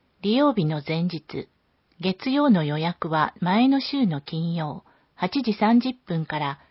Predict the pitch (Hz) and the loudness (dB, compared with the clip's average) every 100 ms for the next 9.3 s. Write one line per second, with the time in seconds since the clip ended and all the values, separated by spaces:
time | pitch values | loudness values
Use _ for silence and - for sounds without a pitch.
0 | _ 160 190 233 226 208 196 - - 196 | _ 0 4 4 4 2 0 -2 -8 -2
1 | 269 254 196 147 143 165 190 214 214 214 | 2 2 0 -4 -6 0 2 2 2 0
2 | 190 - 131 143 147 - _ _ _ _ | 0 -2 -8 -10 -14 -18 _ _ _ _
3 | _ _ _ _ _ _ _ _ _ _ | _ _ _ _ _ _ _ _ _ _
4 | _ _ _ _ _ _ _ _ 269 277 | _ _ _ _ _ _ _ _ 6 6
5 | 220 143 - 165 185 214 214 190 165 143 | 4 0 -2 0 4 4 4 2 0 -4
6 | 220 - _ _ _ _ _ _ _ _ | -8 -14 _ _ _ _ _ _ _ _
7 | _ _ _ 240 294 269 185 170 170 175 | _ _ _ 2 4 2 0 0 -2 0
8 | 196 254 254 165 147 - 165 165 170 165 | 2 6 4 4 0 -4 -4 -2 -2 -2
9 | 160 156 - | -4 -4 -8